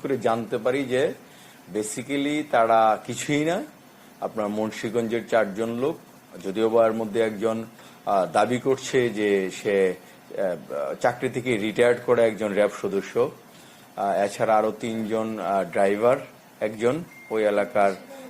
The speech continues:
স্থানীয় রাজনীতির সাথে জড়িত একজন। তো তাদেরকে জিজ্ঞাসাবাদে আমরা জানতে পারি যে তারা হাইওয়েকে কেন্দ্র করে তারা টার্গেট নেয় এবং হাইওয়েতে বিভিন্ন গাড়ির সাথে তাদের গাড়িটি লাগিয়ে দেয়।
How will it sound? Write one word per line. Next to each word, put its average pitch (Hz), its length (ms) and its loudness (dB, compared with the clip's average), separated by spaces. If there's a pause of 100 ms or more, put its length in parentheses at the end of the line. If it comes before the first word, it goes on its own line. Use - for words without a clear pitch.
(120)
স্থানীয় 113 420 -2
রাজনীতির 113 440 0
সাথে 117 280 -4
জড়িত 101 280 -2
একজন। 101 380 0 (520)
তো 143 80 -6
তাদেরকে 151 380 0
জিজ্ঞাসাবাদে 151 640 -2
আমরা 165 180 -2
জানতে 131 400 -2
পারি 143 300 -6
যে 120 300 -2 (580)
তারা 110 220 4
হাইওয়েকে 139 560 2
কেন্দ্র 120 340 0
করে 110 380 -2 (220)
তারা 104 260 2
টার্গেট 104 540 0
নেয় 104 200 -2 (640)
এবং 107 280 -2
হাইওয়েতে 127 760 2
বিভিন্ন 120 440 0
গাড়ির 113 340 4
সাথে 151 320 -2
তাদের 139 320 2
গাড়িটি 123 400 2
লাগিয়ে 110 440 2
দেয়। 71 220 -6